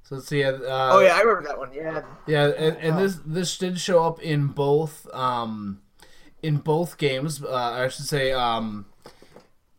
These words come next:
Speaker 1: well, maybe I'm speaking out of place here, 'cause this did show up. Did this first show up in Platinum and then also in Heart Gold, Soul Silver?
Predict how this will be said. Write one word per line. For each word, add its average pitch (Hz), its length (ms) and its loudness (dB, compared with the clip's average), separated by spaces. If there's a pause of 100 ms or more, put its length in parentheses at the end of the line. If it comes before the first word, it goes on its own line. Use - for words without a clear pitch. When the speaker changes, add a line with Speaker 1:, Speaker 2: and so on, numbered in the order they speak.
(100)
Speaker 1:
well, 143 280 -6 (100)
maybe 170 240 -4
I'm 190 220 -2
speaking 156 720 -4
out 131 180 -6
of 143 80 -6
place 160 320 -4
here, 113 120 -8
'cause 120 180 -8
this 156 260 -4
did 160 400 -4
show 190 180 4
up. - 80 4 (380)
Did 160 140 -10
this 196 140 -10
first 302 180 -8
show 262 160 0
up 254 100 -8
in 180 80 -6
Platinum 160 520 -6
and 139 160 -4
then 135 120 -2
also 147 280 -2
in 139 80 -4
Heart 135 220 -6
Gold, 143 200 -6
Soul 131 180 -6
Silver? 151 400 -8